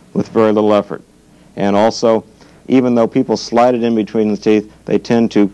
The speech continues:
snap it back out again. Don't let them do that, but slide it back out again. Now,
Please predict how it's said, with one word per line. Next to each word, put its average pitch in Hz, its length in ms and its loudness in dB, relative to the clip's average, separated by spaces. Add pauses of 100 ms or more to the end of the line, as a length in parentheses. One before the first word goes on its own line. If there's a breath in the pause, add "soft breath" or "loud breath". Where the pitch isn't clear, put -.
(100)
snap 113 420 -2
it 110 140 -8
back 113 260 0
out 113 160 2
again. 95 280 -6 (300)
Don't 107 200 -2
let 110 160 0
them 107 100 -2
do 104 140 2
that, 95 160 -4
but - 120 -10
slide 107 440 0
it 73 120 -6
back 92 280 -6
out 92 120 -4
again. 90 300 -10 (720 loud breath)
Now, 107 320 0